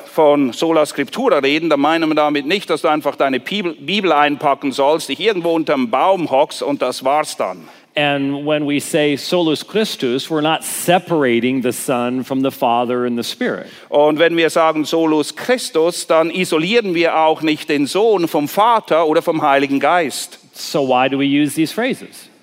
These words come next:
Speaker 1: Wieso wenden wir uns denn diesen Aussprüchen zu?
Speaker 2: Because there was a specific context that made them necessary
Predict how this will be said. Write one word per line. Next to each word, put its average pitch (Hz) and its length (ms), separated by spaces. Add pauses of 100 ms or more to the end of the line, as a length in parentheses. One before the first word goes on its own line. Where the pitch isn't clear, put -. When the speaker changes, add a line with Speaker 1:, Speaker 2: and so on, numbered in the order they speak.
(240)
Speaker 1:
Wieso 180 680
wenden 196 320
wir 180 80
uns 160 220
denn 170 160
diesen 165 260
Aussprüchen 135 720
zu? 196 400 (160)
Speaker 2:
Because 156 560
there 147 160
was 139 200
a 131 60
specific - 720
context 160 800
that 120 160
made 139 400
them 131 340
necessary 113 960